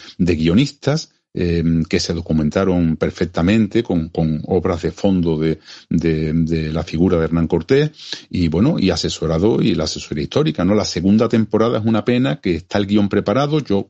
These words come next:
colaboré en el asesoramiento de los guionistas y, y es una pena porque sería fundamental que se rodaran. Ahí está parada de momento, esperemos que para el próximo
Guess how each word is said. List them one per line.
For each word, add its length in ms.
colaboré 580
en 160
el 80
asesoramiento 680
de 80
los 100
guionistas 640
y, 280
y 60
es 80
una 180
pena 300
porque 480
sería 320
fundamental 580
que 100
se 140
rodaran. 420
Ahí 160
está 280
parada 280
de 100
momento, 420
esperemos 580
que 140
para 420
el 200
próximo 680